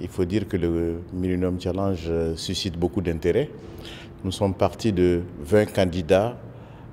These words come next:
euh, pour le poste de directeur g-, général, des candidats qui viennent de partout de, de, du, du monde entier. Et nous avons eu l'avantage, euh,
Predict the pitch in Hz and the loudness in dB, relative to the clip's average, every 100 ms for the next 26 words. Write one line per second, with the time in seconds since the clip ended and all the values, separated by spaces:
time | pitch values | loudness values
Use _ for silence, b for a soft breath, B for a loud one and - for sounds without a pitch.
0 | - 69 82 - 98 95 - 92 85 78 | -4 -2 -2 -2 0 0 2 -2 -2 -2
1 | 82 - 90 80 80 87 80 82 80 90 | 0 2 2 0 -10 -10 -8 -4 -2 0
2 | 139 156 B B B B - 87 - 92 | -2 -4 B B B B -2 -2 0 -2
3 | 90 90 98 92 90 85 82 82 90 80 | 0 4 4 4 0 0 0 2 0 0
4 | 87 82 - 85 80 92 85 82 85 82 | 0 0 0 -4 -4 -4 -2 0 -2 -4
5 | 85 80 78 78 78 76 85 82 80 80 | -6 -6 -8 -8 -8 -6 -2 -2 -2 -4
6 | - 117 143 B B B B - 90 90 | -2 -2 -2 B B B B -4 0 0
7 | 90 85 85 85 90 90 85 87 85 82 | -2 -2 0 0 0 0 0 0 0 -2
8 | 85 95 92 82 80 80 | -2 0 0 0 -2 -4